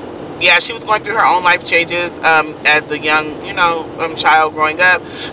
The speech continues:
So my great-grandparents, she took me over there a lot for them to watch me and stuff like that,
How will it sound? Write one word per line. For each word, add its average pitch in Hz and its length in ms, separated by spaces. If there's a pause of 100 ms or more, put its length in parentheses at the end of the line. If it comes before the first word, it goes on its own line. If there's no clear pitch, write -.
(160)
So 175 260
my 165 280
great-grandparents, 165 840
she - 100
took - 240
me 175 120
over 151 200
there 160 160
a 156 40
lot 147 260
for 156 100
them 151 180
to - 100
watch 196 320
me 185 300
and 175 180
stuff 170 200
like 160 200
that, 170 260